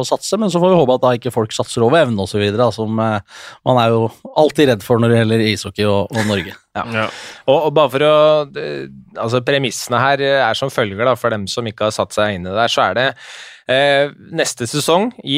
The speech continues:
Speaker 2: E H L vil, eh, lag ni og ti spille en, eh, serie best av syv kamper, hvor taperen rykker ned til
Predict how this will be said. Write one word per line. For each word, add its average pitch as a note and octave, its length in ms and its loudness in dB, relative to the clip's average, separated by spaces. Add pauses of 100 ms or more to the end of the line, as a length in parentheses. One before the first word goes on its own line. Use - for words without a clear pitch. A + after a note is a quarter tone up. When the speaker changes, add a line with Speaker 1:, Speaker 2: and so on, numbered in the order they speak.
(160)
Speaker 2:
E - 80 2
H C3+ 80 2
L E3 240 2
vil, C3+ 300 0
eh, B2+ 760 0 (180)
lag A#2+ 240 2
ni B2 220 0
og B2 160 0
ti C#3 100 -2
spille A2 280 0 (100)
en, A#2+ 80 -4 (160)
eh, A#2 160 -6
serie A#2 320 0
best A#2 500 -6
av A2+ 220 0
syv A#2+ 400 -4
kamper, C#3+ 640 -2
hvor A#2 300 -4
taperen A#2 680 -2 (100)
rykker C#3+ 380 -2
ned E3+ 260 0
til G#2+ 280 -2